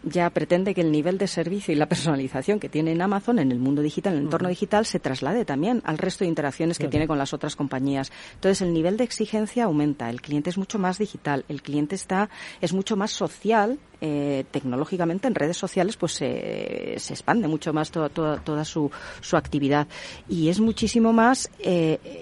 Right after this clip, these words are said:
Speaker 1: exigente a la hora de que le traten, es decir, tú ya me conoces, trátame como, como,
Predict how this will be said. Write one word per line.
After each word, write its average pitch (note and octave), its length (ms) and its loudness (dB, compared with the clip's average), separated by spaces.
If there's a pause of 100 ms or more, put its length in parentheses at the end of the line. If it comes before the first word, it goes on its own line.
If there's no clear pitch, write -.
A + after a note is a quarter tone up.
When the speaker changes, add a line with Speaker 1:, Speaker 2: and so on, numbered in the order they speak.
(300)
Speaker 1:
exigente G3+ 640 0
a B3+ 60 8
la G#3+ 160 10
hora B3 340 6 (280)
de F3+ 140 2
que E3 160 0
le C#3 160 4
traten, G#3+ 480 4
es - 140 -2
decir, D3 120 -4
tú - 80 -4
ya A3+ 140 2
me A#3 120 4
conoces, A3+ 800 2
trátame F3+ 500 4
como, C3+ 640 2 (120)
como, B2+ 540 0